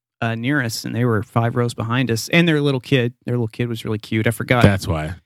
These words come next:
Speaker 1: I forgot they had a kid around the same time Russell had his twins, right?
Speaker 2: Yeah.
Speaker 1: Or maybe it was Russell's first kid. No, I don't remember.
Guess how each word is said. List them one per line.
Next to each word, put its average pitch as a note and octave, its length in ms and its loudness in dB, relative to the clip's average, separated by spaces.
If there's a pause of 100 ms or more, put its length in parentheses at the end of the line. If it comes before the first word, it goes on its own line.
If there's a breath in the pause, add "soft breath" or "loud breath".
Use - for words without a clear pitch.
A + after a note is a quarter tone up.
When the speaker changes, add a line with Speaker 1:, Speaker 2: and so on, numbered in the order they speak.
(120)
Speaker 1:
I D3+ 60 4
forgot G#3 380 2
they F#3 180 2
had F3 160 2
a C#3+ 40 -2
kid C#3 500 -4
around D3 300 -2
the C3 60 -8
same C3 220 -8
time B2 320 -8
Russell B2 320 -8
had A#2+ 160 -4
his A2 260 -16 (160)
twins, A3 720 -6
right? A3 380 -2
Speaker 2:
Yeah. G2 300 2 (320)
Speaker 1:
Or D3 80 4
maybe A3+ 260 2
it F#3+ 80 2
was D3 160 -2
Russell's D#3 300 -4
first B2 420 -6 (160)
kid. G#2+ 320 -8
No, G#2 200 -6
I G#2 120 -6
don't A2 160 -8
remember. G#2 540 -8